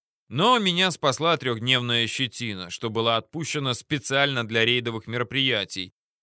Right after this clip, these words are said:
дабы от физиономии погонами за версту не несло. «Червонец», не моргнув глазом, ответил торгаш. «Коробок, в коробке грамм».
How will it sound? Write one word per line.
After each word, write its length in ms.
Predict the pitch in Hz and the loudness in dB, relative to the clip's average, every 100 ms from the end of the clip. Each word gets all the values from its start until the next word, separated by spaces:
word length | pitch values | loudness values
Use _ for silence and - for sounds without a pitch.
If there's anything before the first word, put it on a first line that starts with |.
| _ | _
дабы 340 | 110 113 110 | 2 4 4
от 120 | 110 - | 2 -2
физиономии 800 | 117 117 127 131 156 123 110 107 - | -6 2 4 4 2 0 0 -2 -2
погонами 540 | - 156 139 101 92 98 | 0 2 2 -2 -4 -6
за 160 | 95 | -4
версту 400 | 117 120 - 117 | -2 -2 -2 -4
не 140 | 104 113 | -4 -2
несло. 560 | 120 117 120 113 95 - _ _ _ _ _ _ _ _ _ _ _ _ _ _ _ | 0 0 0 0 -4 -8 _ _ _ _ _ _ _ _ _ _ _ _ _ _ _
«Червонец», 680 | - 139 175 180 175 175 - _ | 2 4 4 4 0 -2 -8 _
не 140 | 120 135 | -4 2
моргнув 380 | 143 127 131 | 2 2 -4
глазом, 360 | 110 127 156 170 | 0 0 0 0
ответил 340 | 123 113 117 | -2 -4 -6
торгаш. 480 | 110 120 101 95 - _ _ _ _ _ | -2 -2 -2 -6 -10 _ _ _ _ _
«Коробок, 500 | - 151 131 98 - _ | 2 4 4 -2 -8 _
в 80 | _ | _
коробке 360 | 123 127 - | -2 0 0
грамм». 360 | 147 117 104 85 | -2 0 -2 -6